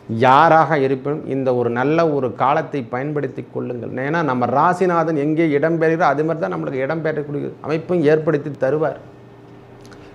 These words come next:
மூன்றாம் இடம் என்று சொல்லக்கூடிய முயற்சி, வெற்றி, உபஜய ஸ்தானம் என்று சொல்ற ஒரு அமைப்பு தான். மூன்று என்பது நான் சொன்ன தடை என்றாலும் மீதி எல்லாம் நன்மையும் தொட்டிருக்காங்க ஐயா. ஒரு சின்ன தடை மட்டும்தான் கொடுத்துருக்காங்க, மத்தபடி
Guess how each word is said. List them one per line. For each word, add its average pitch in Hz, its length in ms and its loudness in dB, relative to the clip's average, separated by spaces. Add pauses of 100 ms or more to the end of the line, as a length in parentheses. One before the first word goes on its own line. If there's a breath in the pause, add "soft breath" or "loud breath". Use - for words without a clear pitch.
(160)
மூன்றாம் 165 420 6
இடம் 156 220 6
என்று 156 220 4
சொல்லக்கூடிய 147 500 2
முயற்சி, 165 460 0
வெற்றி, 156 320 -2
உபஜய 160 400 0
ஸ்தானம் 156 380 -2
என்று 139 180 -4
சொல்ற 139 280 -2
ஒரு 135 160 -4
அமைப்பு 143 320 -4
தான். 156 140 -6 (1400 loud breath)
மூன்று 180 300 6 (100)
என்பது 160 320 8 (140)
நான் 139 180 0
சொன்ன 143 180 0 (140)
தடை 170 180 6 (120)
என்றாலும் 156 500 4
மீதி 151 200 0 (100)
எல்லாம் 180 340 2
நன்மையும் 165 380 -2
தொட்டிருக்காங்க 127 480 -6
ஐயா. 120 120 -14 (720 loud breath)
ஒரு 147 120 6 (100)
சின்ன 196 260 4 (140)
தடை 156 200 6 (100)
மட்டும்தான் 170 320 -2
கொடுத்துருக்காங்க, 139 440 -6
மத்தபடி 156 400 -2